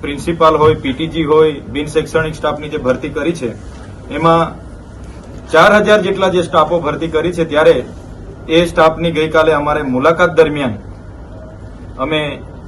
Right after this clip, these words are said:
એમને પૂછ્યું, ત્યારે એમને ગુજરાતી વાંચતા, ગુજરાતી લખતા, ગુજરાતી બોલતા કે ગુજરાતી સમજતા પણ નથી. ત્યારે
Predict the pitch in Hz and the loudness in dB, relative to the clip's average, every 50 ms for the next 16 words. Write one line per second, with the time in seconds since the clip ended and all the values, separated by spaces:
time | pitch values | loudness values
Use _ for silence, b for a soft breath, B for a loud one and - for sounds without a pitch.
0 | - - - - - - 135 147 156 160 151 151 - 143 131 - - 180 170 175 | -16 -14 -14 -10 -8 -6 -4 -4 -2 -2 -4 -4 -4 -6 -6 -2 -2 0 2 2
1 | 165 151 151 147 143 147 151 147 123 120 131 123 139 143 156 151 - 160 160 156 | 2 2 2 -2 -4 -6 -6 -6 -6 -6 -6 -4 -2 0 0 0 -2 -2 -4 -4
2 | 151 143 - - - - - - - - - 104 107 123 135 143 - - - - | -6 -8 -10 -12 -14 -18 -18 -20 -18 -18 -8 -2 2 4 4 4 4 0 -2 2
3 | 175 160 160 160 160 160 - - - - - - 117 127 123 147 143 143 143 143 | 4 4 4 4 2 -2 -8 -14 -16 -16 -10 -8 -6 -4 0 0 0 0 0 -2
4 | 131 120 127 139 139 - - - 165 160 160 160 165 - - - - - - 110 | -2 -2 -2 -2 -2 -4 0 4 4 4 4 4 0 -6 -14 -16 -18 -12 -8 -6
5 | 127 127 147 147 143 147 147 127 117 127 147 160 160 156 165 165 156 160 147 117 | -4 0 0 0 0 0 -2 -4 -2 0 0 0 0 0 0 0 0 -2 -4 -6
6 | 120 127 127 147 151 147 139 151 143 143 - 127 131 151 165 165 - 175 170 165 | -6 -4 -2 -2 -2 -2 -2 -6 -8 -6 -4 -2 0 0 0 0 0 0 0 0
7 | 170 160 151 147 147 143 160 156 139 117 - - - - - - - - - - | 0 -2 -2 -2 -4 -4 -4 -4 -4 -6 -6 -10 -14 -16 -16 -16 -16 -18 -18 -18
8 | - - - - - - 156 165 180 202 208 208 202 202 | -18 -18 -18 -12 -2 2 4 4 6 4 2 0 -2 -6